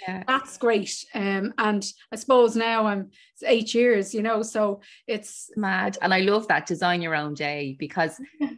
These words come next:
Speaker 1: I mean, the thing about it is, I'm, I'm going to move on to your social media now, and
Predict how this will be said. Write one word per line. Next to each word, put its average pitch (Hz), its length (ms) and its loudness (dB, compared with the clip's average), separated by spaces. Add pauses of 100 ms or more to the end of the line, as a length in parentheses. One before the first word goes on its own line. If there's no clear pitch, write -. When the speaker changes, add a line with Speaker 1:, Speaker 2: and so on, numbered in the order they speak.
(240)
Speaker 1:
I 208 40 -4
mean, 196 400 0
the 185 120 2
thing 254 240 -2
about 147 240 0
it 143 80 0
is, 151 420 -2
I'm, 147 260 -6
I'm 147 300 -2
going 160 220 -2
to 143 280 -2
move 143 300 -4 (120)
on 143 180 0
to 151 160 -6
your 131 380 -2 (100)
social 139 380 -6
media 143 360 -4
now, 135 320 -2 (160)
and 135 300 -4